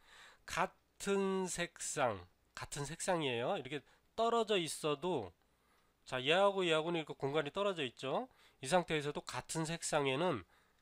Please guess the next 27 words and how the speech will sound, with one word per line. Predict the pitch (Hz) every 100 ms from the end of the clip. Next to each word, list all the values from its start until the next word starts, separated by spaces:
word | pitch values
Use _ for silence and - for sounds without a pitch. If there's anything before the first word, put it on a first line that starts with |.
| _ _ _ _ _
그 | - 156 160 156 135 - _
내가 | 143 151
선-, | 151 196 -
내가 | 143 156
칠해주는 | - 214 214 190 160
재질이 | 139 127 123 175 135 - _ _ _
다 | - 135
똑같이 | - - 180 -
적용됩니다. | - 131 127 113 107 101
일괄적으로. | 107 127 135 123 113 101 92 85 _ _ _ _ _ _ _
만약에 | - 139 185 180 160 - - -
지금 | 151 180 151
여기, | 160 170 180
여기, | 170 160 170 160
여기, | 156 160 160
여기 | 151 156 175 - - _ -
이 | 147
부분, | 170 170 165 123 - -
이 | 135 156
부분을 | 185 185 185
제외한 | 165 151 165 151
모든 | 123 165 196 202 208 208 196 180 156
곳이 | 135 135 156
지금 | - 143 139
다 | - 127 135 127 - _ _ -
색깔이 | - 202 196 185
같아요. | - - 120 113 95